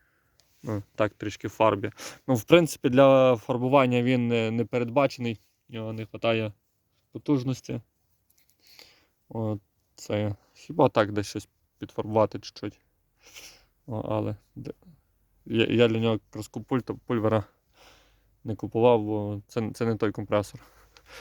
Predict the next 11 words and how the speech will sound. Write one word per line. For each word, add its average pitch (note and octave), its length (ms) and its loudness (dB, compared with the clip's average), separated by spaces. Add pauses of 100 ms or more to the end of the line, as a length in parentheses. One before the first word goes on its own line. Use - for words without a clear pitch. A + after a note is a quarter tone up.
(580)
А B2 120 -2
так D#3+ 200 2
в - 80 -20
хазяйстві, C3 560 4 (1400)
як, A#2+ 140 -18
як A#2+ 460 -2 (1080)
відносно B2 400 0
маленький, B2 500 2
не-, B2 180 -4 (960)
недорогий B2 420 0
компресор, C3+ 540 -2